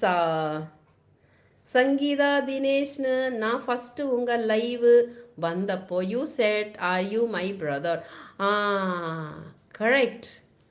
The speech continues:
You remember? ആമാ, ആമാ, ആമാ, சொன்னேன். ബ്രദേഴ്സ് വൈഫ് പേര് സംഗീത. അവൾ വന്ന്, I'm, എന്താ പറയുക,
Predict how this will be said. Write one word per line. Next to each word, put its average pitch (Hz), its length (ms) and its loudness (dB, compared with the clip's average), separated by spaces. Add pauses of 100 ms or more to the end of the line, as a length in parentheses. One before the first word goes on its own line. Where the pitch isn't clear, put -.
(360)
You 214 80 0 (100)
remember? 214 360 0 (300)
ആമാ, 196 240 -4
ആമാ, 165 160 -6 (1300)
ആമാ, 196 180 -4 (840)
சொன்னேன். 208 360 -2 (1300)
ബ്രദേഴ്സ് 214 680 2 (140)
വൈഫ് 190 340 -2 (120)
പേര് 175 240 -2 (100)
സംഗീത. 160 360 -6 (1120)
അവൾ 190 120 2 (100)
വന്ന്, 202 240 2 (400)
I'm, 170 140 -6 (560)
എന്താ 151 180 -10
പറയുക, 127 260 -10